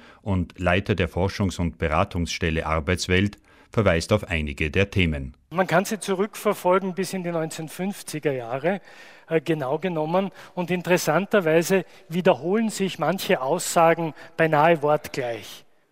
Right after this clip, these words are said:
Speaker 2: Die Menschen werden von körperlich anstrengenden Tätigkeiten und repetitiven Teilarbeiten, wie man das bezeichnet hat, entlastet, werden frei für kreativere Arbeiten. Ich glaube, das ist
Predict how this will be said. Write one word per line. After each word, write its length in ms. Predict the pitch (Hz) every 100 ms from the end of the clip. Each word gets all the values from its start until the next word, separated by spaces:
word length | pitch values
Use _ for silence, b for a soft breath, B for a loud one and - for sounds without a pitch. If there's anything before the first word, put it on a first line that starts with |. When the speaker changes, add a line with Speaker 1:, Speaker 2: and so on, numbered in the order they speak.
| -
Speaker 2:
Die 60 |
Menschen 520 | 160 170 208 - 208
werden 280 | 175 175 185
von 320 | - 180 165
körperlich 640 | - 175 190 190 180 - -
anstrengenden 720 | 170 196 - 190 185 170 170
Tätigkeiten 840 | 175 - 170 - 160 160 - 156 B B B
und 220 | 165 147
repetitiven 680 | 170 170 170 175 170 160 160
Teilarbeiten, 760 | 139 135 180 156 151 156 -
wie 60 | 156
man 140 | 156
das 160 | 156 147
bezeichnet 560 | - 147 143 143 156 139
hat, 140 | 135 _ B B B
entlastet, 880 | 160 131 139 147 170 - 175 151
werden 220 | 143 151 147
frei 400 | - 139 156 165
für 260 | - 156
kreativere 920 | 151 143 139 123 156 160 160 143 139 127 B B
Arbeiten. 560 | 147 135 127 120 117 156
Ich 80 |
glaube, 180 | - 170 -
das 160 | 156
ist 180 | 165 -